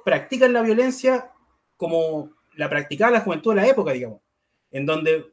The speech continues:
básicamente los estadios se constituyen en cierto, en, en nuevos espacios de identidad, eh,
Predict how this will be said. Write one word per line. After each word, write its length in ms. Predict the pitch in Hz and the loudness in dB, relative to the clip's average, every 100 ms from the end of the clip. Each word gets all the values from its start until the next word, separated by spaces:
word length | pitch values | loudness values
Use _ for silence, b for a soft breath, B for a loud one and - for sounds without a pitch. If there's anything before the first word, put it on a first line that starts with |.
| _ | _
básicamente 680 | 202 214 202 202 226 220 | 0 2 2 0 -2 0
los 200 | 196 185 | 2 2
estadios 360 | 170 - 220 220 | 2 0 0 2
se 100 | 202 | -2
constituyen 640 | 170 165 - 147 214 240 226 | -4 -8 -8 -6 -2 0 0
en 140 | 214 | 0
cierto, 540 | 196 220 214 - 196 160 | -2 -4 -4 -4 -4 -4
en, 140 | 156 | -10
en 180 | 147 147 | -4 -2
nuevos 300 | 175 220 202 | 2 2 2
espacios 540 | 175 - 220 220 214 | 0 0 -2 0 -2
de 120 | 196 180 | -2 -2
identidad, 560 | 156 151 175 220 240 _ _ _ _ _ _ _ _ _ | -4 -2 -2 0 -4 _ _ _ _ _ _ _ _ _
eh, 760 | - 151 156 156 151 156 147 - | -10 -6 -4 -2 -4 -4 -6 -10